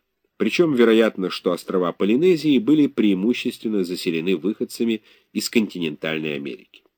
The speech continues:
В тысяча девятьсот пятьдесят четвертом году Мурон свел воедино все накопленные к тому времени данные по группам крови и тоже заключил: генетическая конструкция полинезийцев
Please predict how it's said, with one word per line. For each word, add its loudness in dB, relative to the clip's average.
В -20
тысяча 4
девятьсот 4
пятьдесят 2
четвертом 2
году -4
Мурон 4
свел 4
воедино 4
все 2
накопленные 2
к -12
тому -2
времени 0
данные -2
по -6
группам -4
крови 2
и -2
тоже 2
заключил: -2
генетическая 0
конструкция 0
полинезийцев -2